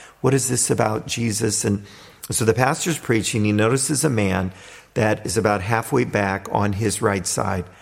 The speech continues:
And as he's preaching the sermon, he realizes this man is in this family,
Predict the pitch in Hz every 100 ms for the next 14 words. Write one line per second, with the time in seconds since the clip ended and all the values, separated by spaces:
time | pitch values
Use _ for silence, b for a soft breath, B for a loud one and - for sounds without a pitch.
0 | B B B B 104 101 120 127 165 127
1 | - 127 - 113 101 - 113 104 95 110
2 | 101 113 107 98 101 92 82 - b b
3 | b b 120 90 147 - 123 110 104 95
4 | - 101 101 - - 120 104 90 85 82